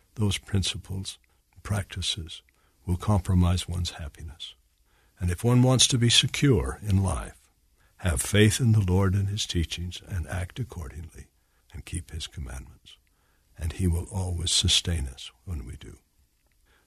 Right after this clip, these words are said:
So that I'm absolutely certain of, because it has been demonstrated to me over and over again. I have come to appreciate the worth of the soul, whomever I am around.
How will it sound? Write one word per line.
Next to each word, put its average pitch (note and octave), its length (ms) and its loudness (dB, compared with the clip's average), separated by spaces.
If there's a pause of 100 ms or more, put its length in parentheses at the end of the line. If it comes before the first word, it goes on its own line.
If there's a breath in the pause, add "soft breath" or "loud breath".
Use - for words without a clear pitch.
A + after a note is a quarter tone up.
So F#2 220 0
that A2+ 280 4 (280)
I'm F2 340 2 (240)
absolutely G2 640 2
certain - 540 0
of, - 160 -20 (720)
because F#2 360 2
it F#2 120 8
has F2+ 160 4
been F2 180 2
demonstrated F2+ 720 2
to - 120 -14
me D#2 240 -12 (160)
over E2 380 -8
and C#2+ 140 -14 (100)
over E2+ 300 -10
again. C#2 420 -18 (1120)
I G#2+ 100 4
have B2+ 160 6
come F3 240 4
to D#3 160 6
appreciate B2 800 4
the G#2 100 4
worth A2 380 4
of A2 80 0
the G2+ 100 4
soul, A#1+ 540 4 (240)
whomever G2+ 500 4
I G2 140 6
am G2+ 180 6
around. F2+ 540 4